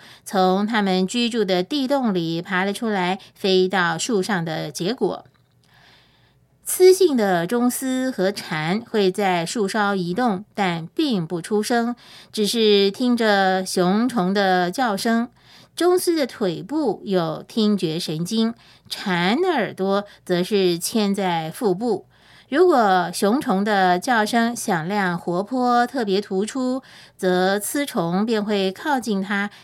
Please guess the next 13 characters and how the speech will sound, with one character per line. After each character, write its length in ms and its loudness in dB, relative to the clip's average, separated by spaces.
继 240 -2
续 200 2
聆 220 -4
听， 320 0
之 160 -2
后 320 2
便 260 0
开 280 -4
始 360 -4
与 260 -2
它 160 -6
交 260 -4
配。 300 -8